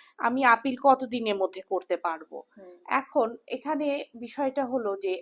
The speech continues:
Speaker 1: এখানে তো মামলা ধরেন যে বিভিন্ন ধরনের মামলা,
Speaker 2: হুম।
Speaker 1: সিভিল মামলা আছে, সিভিল মামলারও বিভিন্ন রকমের, আহ, ধরন আছে।
Speaker 2: ধরন আছে।
Speaker 1: আম, জমি জাতি বিরোধ
Speaker 2: হুম।
Speaker 1: নিয়ে হতে পারে,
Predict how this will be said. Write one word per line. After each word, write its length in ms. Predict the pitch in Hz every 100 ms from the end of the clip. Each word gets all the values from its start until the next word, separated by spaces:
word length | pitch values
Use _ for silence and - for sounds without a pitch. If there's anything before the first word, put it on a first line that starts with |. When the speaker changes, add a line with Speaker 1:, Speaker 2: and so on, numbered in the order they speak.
| -
Speaker 1:
এখানে 340 | 247 240 269 269
তো 100 | 269
মামলা 460 | 233 214 196 196 202
ধরেন 320 | 202 208 208
যে 100 | 208
বিভিন্ন 300 | 220 214 247 262
ধরনের 420 | 233 214 190 175
মামলা, 360 | 165 165 127 - - _
Speaker 2:
হুম। 320 | 180 170 -
Speaker 1:
সিভিল 360 | - 214 202 196
মামলা 340 | 185 185 185
আছে, 200 | 175 175
সিভিল 340 | - 170 202 220
মামলারও 460 | 220 220 226 226
বিভিন্ন 320 | 220 208 214 214
রকমের, 420 | 202 202 208 202 196 - 180
আহ, 300 | 185 180 175 175
ধরন 340 | 202 190 185
আছে। 340 | 180 175 190 175
Speaker 2:
ধরন 100 | 170
আছে। 300 | - - 165 - -
Speaker 1:
আম, 340 | 190 185 180 190 190 185 175 180
জমি 220 | 196 196
জাতি 280 | 202 196 208 190
বিরোধ 300 | 196 190 190
Speaker 2:
হুম। 140 | 196 190
Speaker 1:
নিয়ে 180 | 185 185
হতে 240 | 202 190
পারে, 320 | 185 185 175